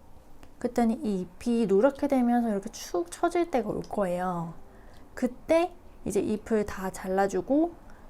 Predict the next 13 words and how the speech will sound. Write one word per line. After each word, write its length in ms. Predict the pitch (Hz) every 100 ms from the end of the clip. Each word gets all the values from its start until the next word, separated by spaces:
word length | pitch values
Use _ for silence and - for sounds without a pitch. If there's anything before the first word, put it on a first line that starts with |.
| -
여기 180 | 214 202
구근 440 | 208 - 220 240 175
위에 80 |
있죠. 420 | 170 165 - - - - - - - - - - - - - -
이제 200 | 214 214
여기에서 580 | 190 196 233 294 269 247
자른 360 | 277 311 339 302
다음에 380 | 220 202 269
이제 200 | 214 185
그때는 460 | 220 247 - 302 294
구근을 560 | - 196 214 214 208 202
캐시면 440 | 294 302 302 254
됩니다. 460 | 196 175 262 -